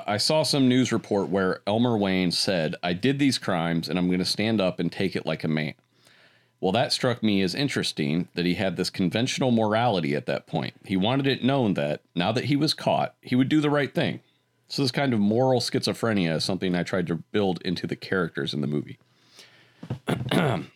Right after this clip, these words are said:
right. Uh, Tobe Hooper has cited changes in the cultural and political landscape as central in-, influences on the film. His intentional misinformation that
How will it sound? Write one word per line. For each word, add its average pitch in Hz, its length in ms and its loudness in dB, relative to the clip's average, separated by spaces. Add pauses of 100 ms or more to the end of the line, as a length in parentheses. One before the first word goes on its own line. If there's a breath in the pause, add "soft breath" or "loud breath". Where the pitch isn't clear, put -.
(200)
right. 98 260 0 (1400 soft breath)
Uh, - 160 0
Tobe 107 240 2
Hooper 101 340 2
has 101 200 0
cited 101 300 2
changes 107 420 0
in 95 120 2
the 90 60 0
cultural 135 500 0
and 95 120 0
political 110 420 -2
landscape 104 600 0
as 85 120 -4
central 113 380 -2
in-, 98 280 -2
influences 107 500 0
on 80 160 0
the 67 60 -4
film. 90 420 0 (300)
His 95 240 -2
intentional 107 500 0
misinformation 98 960 0
that 82 240 0